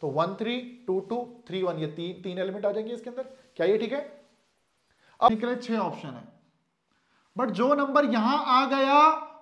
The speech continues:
वो नंबर वहां नहीं आएगा, वहां एक नंबर कम हो जाएगा फिर। तो अगले के लिए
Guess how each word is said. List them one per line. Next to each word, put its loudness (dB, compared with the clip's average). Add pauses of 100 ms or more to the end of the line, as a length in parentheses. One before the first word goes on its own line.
वो 0
नंबर 2
वहां 0
नहीं -4
आएगा, -4
वहां -4
एक -4
नंबर -6
कम -2
हो -4
जाएगा -4
फिर। -12 (180)
तो -10
अगले -4
के -6
लिए 0